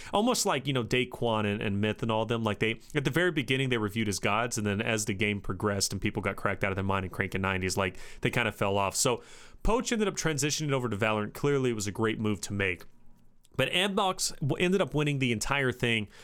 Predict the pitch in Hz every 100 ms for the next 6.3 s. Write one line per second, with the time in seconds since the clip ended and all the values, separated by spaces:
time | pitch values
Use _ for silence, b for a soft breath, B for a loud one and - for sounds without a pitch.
0 | B B - 202 - 202 147 185 254 -
1 | - 190 190 196 147 117 98 117 107 101
2 | 104 - - 139 151 170 170 135 135 -
3 | 120 92 120 104 95 - - 127 165 190
4 | - 170 185 180 165 147 123 123 120 117
5 | 113 101 113 110 104 101 98 98 98 -
6 | 107 98